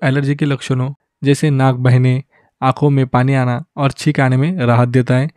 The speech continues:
इसमें मौजूद पैरासिटामोल एक एंटी एलर्जिक और एंटीपायरेटिक ड्रग है। यह ब्रेन में उन केमिकल मैसेंजर को निकलने से रोकता है जिस वजह से दर्द या बुखार होता है। इसमें मौजूद phenylephrine एक नेजल डिकंजेशन है जो छोटी रक्तवाहिनियों को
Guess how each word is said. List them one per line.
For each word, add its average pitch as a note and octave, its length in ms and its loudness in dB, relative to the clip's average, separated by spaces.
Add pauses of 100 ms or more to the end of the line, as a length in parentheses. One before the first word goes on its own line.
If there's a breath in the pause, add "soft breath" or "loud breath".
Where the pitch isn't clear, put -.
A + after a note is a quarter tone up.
(580)
इसमें C#3+ 240 -2
मौजूद C#3+ 480 0
पैरासिटामोल C#3 580 0
एक C#3 220 -2
एंटी C3 320 -2
एलर्जिक C3+ 440 0 (200)
और D4 220 -2
एंटीपायरेटिक C3 800 -2
ड्रग A#2+ 220 0
है। B2+ 140 -2 (460 soft breath)
यह C3+ 140 4
ब्रेन C#3 260 2
में D3 140 0
उन D#3+ 180 -2
केमिकल C#3+ 400 0
मैसेंजर B2+ 460 0
को C#3 240 -6 (120)
निकलने C3+ 400 -2
से B2 120 -2
रोकता A#2+ 320 -2
है C3 220 -2 (160)
जिस C3 240 -4
वजह C3+ 180 0
से - 160 0
दर्द B2+ 260 0 (240)
या D3+ 80 0
बुखार B2+ 320 -2
होता A#2+ 240 -2
है। B2 180 -2 (260)
इसमें C3+ 220 -2
मौजूद D3 380 -2 (100)
phenylephrine D3 540 -4 (240)
एक C#3+ 260 -6
नेजल C3 360 -2
डिकंजेशन B2+ 640 -2
है C#3 120 -2 (440)
जो C#3 140 -4
छोटी C3+ 300 -4
रक्तवाहिनियों D3 580 -2
को C3 220 -6